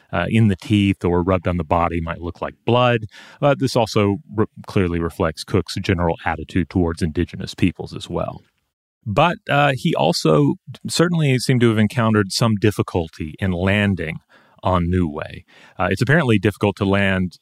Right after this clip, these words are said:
on the island anyway due to the surrounding coral reefs, but the people of Niue were also hostile to his landing attempts, and his naturalist, the naturalist on, on this particular voyage,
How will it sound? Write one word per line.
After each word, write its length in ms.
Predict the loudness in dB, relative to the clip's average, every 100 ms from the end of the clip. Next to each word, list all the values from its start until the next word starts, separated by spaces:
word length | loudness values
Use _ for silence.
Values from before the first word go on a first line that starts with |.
| _
on 320 | -2 0 -2 -2
the 100 | -2
island 320 | 0 0 2
anyway 340 | 2 4 2
due 120 | 2 0
to 80 |
the 100 | 0
surrounding 440 | -2 0 0 -2 -6
coral 360 | -4 -4 -2
reefs, 420 | 2 2 2 -2 -14 -20 -12
but 300 | 0 2 2 0
the 100 | -2
people 320 | 2 2 2
of 120 | 2
Niue 420 | 4 4 4 4
were 160 | 2 2
also 260 | 0 -2 -6
hostile 480 | -2 -2 -2 -8
to 140 | -4 -2
his 180 | -2 -2
landing 500 | -2 -2 -2 -2 -4
attempts, 460 | -4 -4 -4 -8 -16 -20 -20 -4
and 300 | 0 2 2
his 180 | 0
naturalist, 800 | 2 2 2 0 0 0 -2 -4
the 80 | -4
naturalist 480 | -2 -2 -4 -4 -4
on, 160 | -2
on 280 | -2 -4 -4
this 140 | -6 -4
particular 340 | -4 -2 -2
voyage, 340 | 0 0 -2